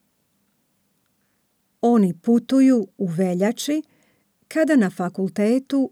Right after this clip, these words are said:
nisu ispiti. Oni zimuju u Austriji. Austrija je poznata po planinama i skijanju.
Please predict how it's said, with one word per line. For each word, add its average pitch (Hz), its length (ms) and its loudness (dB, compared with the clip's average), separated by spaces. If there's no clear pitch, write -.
nisu 190 600 2
ispiti. - 680 -2
Oni 262 420 4
zimuju 202 840 2
u 247 140 0
Austriji. 202 800 -4
Austrija 247 640 0
je 170 220 -10
poznata 220 720 0
po 196 160 0
planinama 247 840 2
i 269 100 0
skijanju. 170 680 -6